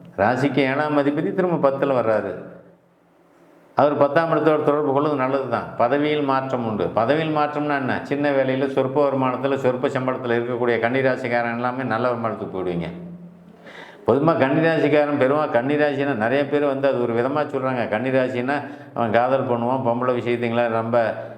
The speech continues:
இதா இருப்பான் அப்படிம்பாங்க. அப்படிலாம் கிடையவே கிடையாது. கன்னிராசிக்காரனுக்கு அந்த எண்ணம் சிந்தனைலாம் இருக்குன்னு அது சொன்னா நம்ம ஒத்துக்கவே மாட்டேன்.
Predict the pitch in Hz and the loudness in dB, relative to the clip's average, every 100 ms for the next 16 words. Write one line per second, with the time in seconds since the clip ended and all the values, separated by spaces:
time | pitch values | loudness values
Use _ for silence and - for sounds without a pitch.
0 | - 107 123 113 107 117 107 110 - - | -2 2 2 2 2 0 0 -6 -8 -4
1 | 107 113 107 104 98 101 127 127 123 127 | 0 2 2 2 0 0 0 2 2 2
2 | 120 113 92 87 - 98 127 147 139 135 | 2 0 -2 -6 -6 -2 2 2 2 0
3 | 139 135 131 131 127 127 135 131 127 123 | 0 0 -2 -2 -2 -2 -2 -2 -2 -2
4 | 123 127 117 123 127 123 113 120 120 117 | 0 0 -2 -2 0 -2 -2 -2 -2 0
5 | 110 110 117 117 107 95 | 0 0 0 0 0 -2